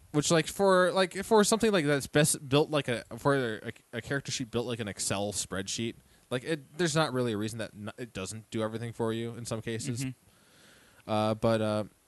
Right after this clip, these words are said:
Speaker 1: it was all right. Like, it was, uh, like, there's a bit of a learning curve. It, I was,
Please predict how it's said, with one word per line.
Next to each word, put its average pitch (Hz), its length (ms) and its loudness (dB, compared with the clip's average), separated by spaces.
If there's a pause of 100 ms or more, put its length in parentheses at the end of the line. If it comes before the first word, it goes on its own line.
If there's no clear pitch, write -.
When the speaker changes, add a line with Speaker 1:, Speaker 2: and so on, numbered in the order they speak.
Speaker 1:
it 226 80 4
was 220 140 6
all 113 120 4
right. 107 220 -4 (220)
Like, 131 220 0
it 147 160 0
was, 151 240 4
uh, 147 120 0
like, 156 140 0
there's 143 200 2
a 135 40 -2
bit 131 120 4
of 120 140 4
a - 20 -2
learning 117 220 0
curve. - 180 -6
It, 143 200 4
I 156 160 4
was, 143 220 4